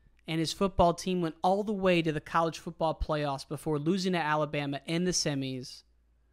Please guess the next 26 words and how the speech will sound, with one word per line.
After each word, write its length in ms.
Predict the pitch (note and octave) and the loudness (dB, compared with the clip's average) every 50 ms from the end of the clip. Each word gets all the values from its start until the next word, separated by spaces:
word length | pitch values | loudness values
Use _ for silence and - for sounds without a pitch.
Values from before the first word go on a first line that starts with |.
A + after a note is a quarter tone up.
| _ _ _ _ _ _ _ _ _ | _ _ _ _ _ _ _ _ _
Back 240 | D#3+ D#3+ E3+ - | -2 -2 0 0
in 60 | F#3+ E3+ | 0 0
high 200 | D3+ E3+ F#3 F#3 | 2 2 2 2
school, 260 | - - - E3+ D3+ | 0 0 0 0 0
Coach 360 | - - F#3 F#3+ F#3 - - | 2 2 2 2 2 -2 -4
Fickell 300 | - G3+ F#3+ - F#3+ F3+ | -2 -2 -2 0 -2 -2
was 160 | F3 E3 D#3 | -2 -2 -2
one 160 | E3+ F3 E3+ | -2 -2 -2
of 60 | E3 D#3+ | -2 -2
the 80 | D#3+ | -6
top 400 | D3+ - - - G3+ G#3+ G#3 - | -4 0 2 4 4 4 2 2
prospects 500 | - G#3 G3 G3 F#3 - - F3 E3 - - | 4 6 6 6 4 2 -2 -4 -4 -4 -6
to 80 | - | -10
come 280 | - - - G3 G3+ G3 | -10 -4 -4 -2 0 2
out 100 | F#3+ F#3+ | 2 2
of 80 | F#3+ | 2
Ohio 560 | F3+ E3 D3+ D3+ D3+ D3+ D#3 D#3 D3+ D3+ C#3+ - _ _ _ _ _ | 0 -2 -2 -2 -2 -2 -2 -2 -4 -4 -4 -8 _ _ _ _ _
during 300 | - E3 F3 F#3+ G3+ G#3 | 2 4 4 6 4 4
his 240 | F#3+ F#3+ F#3+ F3+ E3 | 4 2 2 2 4
era. 440 | E3 D#3+ D3 C#3+ C#3+ C#3 C3+ C#3 - _ _ _ _ _ _ _ _ _ _ _ _ _ _ _ | 4 4 4 4 2 -2 -2 -6 -10 _ _ _ _ _ _ _ _ _ _ _ _ _ _ _
He 140 | - G3+ | -6 -2
was 160 | G3 F#3+ E3+ - | -2 -2 -2 -2
a 80 | E3+ | -4
three-time 580 | D#3 - - G3 G#3 A#3 A3+ - G#3+ G#3 G3+ G3 | -4 -2 0 2 2 2 2 2 2 2 2 0
state 320 | - - - F3+ F3+ F3+ | -2 -2 0 -2 -2 -2
champ 380 | - - E3+ D#3 D3+ D3+ D3+ | -4 -6 -6 -6 -6 -8 -10